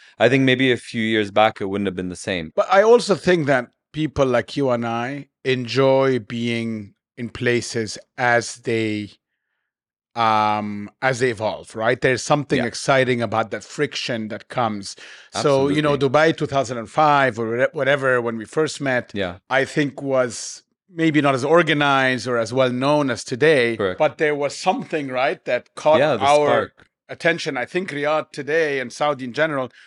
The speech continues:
Speaker 2: feels that way.
Speaker 1: Oh, absolutely.
Speaker 2: And
Speaker 1: I
Speaker 2: I
Speaker 1: mean,
Speaker 2: think
Speaker 1: that's
Speaker 2: some people like you, and I think you,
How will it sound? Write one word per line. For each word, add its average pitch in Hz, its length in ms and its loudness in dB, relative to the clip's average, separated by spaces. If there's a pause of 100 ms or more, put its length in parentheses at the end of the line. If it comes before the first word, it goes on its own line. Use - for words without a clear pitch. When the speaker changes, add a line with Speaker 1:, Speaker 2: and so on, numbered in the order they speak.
Speaker 2:
feels 151 340 -4
that 113 200 0
way. 95 300 -12
Speaker 1:
Oh, 113 240 4
absolutely. 110 500 0
Speaker 2:
And 147 100 4
Speaker 1:
I 151 40 4
Speaker 2:
I - 40 4
Speaker 1:
mean, 135 100 2
Speaker 2:
think 139 180 6
Speaker 1:
that's - 160 -12
Speaker 2:
some 214 220 4
people 196 320 2
like 147 180 2
you, 185 60 4
and 170 80 4
I 147 80 2
think 180 240 -6
you, 165 100 -12